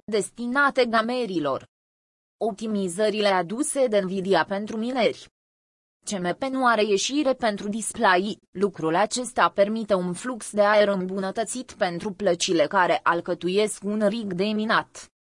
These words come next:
C M P are o tensiune și o frecvență de bază mai mică decât un pup, caracteristică pentru îmbunătățirea eficienței energiei miniere. Crearea de produse personalizate pentru clienții cu nevoie specifice,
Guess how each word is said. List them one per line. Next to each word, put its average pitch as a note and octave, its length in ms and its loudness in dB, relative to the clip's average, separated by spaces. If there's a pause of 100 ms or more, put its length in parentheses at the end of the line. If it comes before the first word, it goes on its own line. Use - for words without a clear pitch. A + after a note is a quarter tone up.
(560)
C A#3+ 80 2
M G3 180 -2
P - 40 -2
are G#3 300 6
o E3 120 2
tensiune A3 680 -6
și A#3+ 200 -2
o F3 100 4
frecvență B3 680 0
de F#3+ 120 2
bază F#3 360 2
mai G#3+ 220 0
mică A#3 380 -2
decât G#3 340 0
un A3+ 180 -4 (100)
pup, B3 200 -12 (180)
caracteristică B3 1000 -2
pentru A3+ 360 -6
îmbunătățirea F3 920 0
eficienței A#3 760 0
energiei D#3+ 600 -2
miniere. F#3+ 600 2 (760)
Crearea G3 480 4
de F3+ 120 2
produse B3+ 560 -2
personalizate G3+ 1080 2
pentru F#3 380 -2
clienții A3 600 -4
cu A#3+ 140 -6
nevoie F#3 480 0
specifice, G3 840 -2